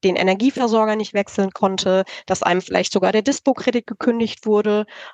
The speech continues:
Und dann hat man ganz viele Baustellen, die einen extrem unter Druck setzen,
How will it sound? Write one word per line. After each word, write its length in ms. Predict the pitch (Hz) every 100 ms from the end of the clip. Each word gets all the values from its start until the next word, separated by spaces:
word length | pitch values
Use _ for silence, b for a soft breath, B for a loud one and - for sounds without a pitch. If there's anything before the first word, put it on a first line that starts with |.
| -
Und 480 | 190 190 190 - -
dann 160 | 190 208
hat 100 | -
man 140 | 220
ganz 260 | 226 277 -
viele 240 | - 277
Baustellen, 880 | 226 208 233 - - 226 240 269 285
die 140 | 220
einen 200 | - 208
extrem 480 | 202 - - - 247
unter 240 | 247 240 233
Druck 280 | 214 220
setzen, 500 | - 226 - - 247